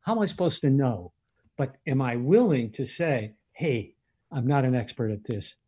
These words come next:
and I wanna work with you to be better at it"? Now, that kind of conversation is gonna lead to greater con-, connection, more productivity.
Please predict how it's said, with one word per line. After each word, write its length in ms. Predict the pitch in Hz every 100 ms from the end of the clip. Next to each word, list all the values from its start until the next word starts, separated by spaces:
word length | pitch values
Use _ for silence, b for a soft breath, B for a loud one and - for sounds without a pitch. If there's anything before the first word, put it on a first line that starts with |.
| _
and 140 | 139 131
I 60 |
wanna 160 | 127 113
work 260 | 131 143
with 180 | 139 -
you 140 | 123 110
to 160 | -
be 120 | 120
better 440 | 98 135 113 104 101
at 220 | 101 90
it"? 100 | 82 _ b b b b
Now, 160 | 147 131
that 520 | 127 151 214 240 -
kind 600 | - 151 131 123 113 120 -
of 160 | 120 -
conversation 1000 | - 151 131 120 - 156 147 - 113 107 b b
is 160 | 147 -
gonna 240 | 143 131
lead 240 | 127 127 117
to 80 |
greater 380 | 104 104 151 156
con-, 380 | 151 139 127 123 - -
connection, 640 | 143 123 117 - 113 107 b b
more 220 | 135 135
productivity. 840 | 104 123 117 107 - 107 92 92